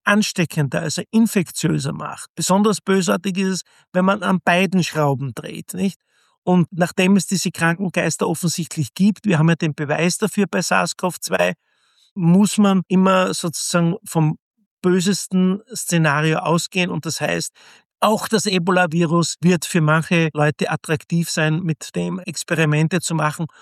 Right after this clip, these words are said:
und es zum Beispiel höher ansteckend zu machen, weil Ebola ist eigentlich sehr wenig ansteckend. Wenn ich es jetzt ganz bösartig sagen möchte, dann ist es, Ebola bekommt man nicht, Ebola holt man sich.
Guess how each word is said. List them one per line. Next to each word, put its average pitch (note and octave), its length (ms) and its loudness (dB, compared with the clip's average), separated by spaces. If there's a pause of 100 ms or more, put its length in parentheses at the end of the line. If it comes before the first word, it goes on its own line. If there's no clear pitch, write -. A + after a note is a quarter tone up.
(200)
und G#3+ 220 2
es F#3+ 160 0
zum F#3 140 2
Beispiel D#3+ 480 -2
höher E3 280 2
ansteckend E3 640 -2
zu E3+ 100 -4
machen, E3 360 -4 (340)
weil E3 200 2
Ebola F3 440 2
ist G3+ 260 0
eigentlich E3+ 600 -2
sehr F3 460 2
wenig E3+ 420 2
ansteckend. - 760 -10 (420)
Wenn E3+ 160 2
ich E3+ 80 2
es - 60 -4
jetzt F3+ 180 0
ganz G3 260 2
bösartig F#3+ 560 0
sagen F3 320 0
möchte, F3+ 380 0
dann F3 180 -2
ist E3+ 160 0
es, F3 240 -2 (380)
Ebola E3 420 2
bekommt E3+ 540 0
man F3+ 180 4
nicht, F3 400 0
Ebola E3 460 0
holt E3 340 0
man C#3 160 -2
sich. - 460 -14